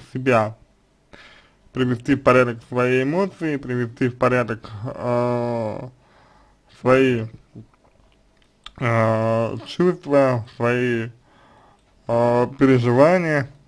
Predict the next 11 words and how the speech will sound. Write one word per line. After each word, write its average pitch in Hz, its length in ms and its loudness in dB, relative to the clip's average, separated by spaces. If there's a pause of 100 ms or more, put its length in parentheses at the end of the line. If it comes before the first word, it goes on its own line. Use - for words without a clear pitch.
(200)
вот, 127 480 -2 (840)
а, 127 420 8
научиться, 131 1200 2 (1200)
а, 123 400 4 (2000)
выражать 135 920 8
их, 170 160 0 (560)
вот, 135 720 -2 (640)
а, 120 880 2 (1120)
отстаивать 135 880 2
их 175 260 -4 (500)
и 190 560 2